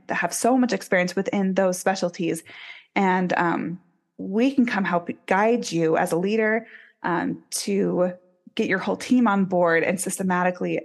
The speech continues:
a-, adapt this practice. And because the barriers are specific for each, each team. And so, um, on my website, there's a consultation button, and I'm happy to talk about this,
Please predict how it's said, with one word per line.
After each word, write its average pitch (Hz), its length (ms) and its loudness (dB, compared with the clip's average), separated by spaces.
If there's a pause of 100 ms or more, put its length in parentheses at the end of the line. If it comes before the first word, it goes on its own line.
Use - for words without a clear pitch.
a-, - 200 0
adapt 175 380 0
this 170 160 -4
practice. 208 640 -4 (560)
And 175 420 2 (220)
because 196 240 -2
the 175 260 -4
barriers 190 340 2
are 180 80 0
specific - 460 -6
for - 140 -6
each, - 460 -6 (200)
each - 240 -4
team. 151 420 2
And 165 200 0
so, 156 440 2 (580)
um, - 380 0 (640)
on 208 160 2
my 240 100 2
website, 185 460 2
there's 180 220 0
a 180 80 -4
consultation 185 720 -2 (120)
button, 254 480 2 (220)
and 180 380 0
I'm 180 180 0
happy 175 360 -4
to 170 260 2
talk - 260 -4
about 202 240 -2
this, 220 380 -4